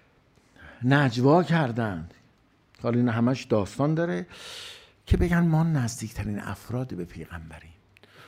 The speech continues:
تو سقیفه هم با این بهانه بر مسند قدرت نشستن، مسند قدرت به دست آوردن.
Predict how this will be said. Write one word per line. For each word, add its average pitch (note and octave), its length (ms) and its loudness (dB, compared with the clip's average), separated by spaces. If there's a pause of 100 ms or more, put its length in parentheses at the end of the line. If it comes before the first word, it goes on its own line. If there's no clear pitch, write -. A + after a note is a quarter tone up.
(120)
تو E3 120 -6
سقیفه C#3 480 -2
هم D#3 180 -2
با C#3 120 6
این F#3+ 260 4
بهانه A#2 760 2 (440)
بر A#2+ 200 -2
مسند G#2 580 -6
قدرت G2+ 460 -6 (420)
نشستن، G2 720 -6
مسند A2 360 -4 (100)
قدرت G#2+ 260 -8
به B2 160 -6
دست G#2 300 -4
آوردن. F#2 460 -6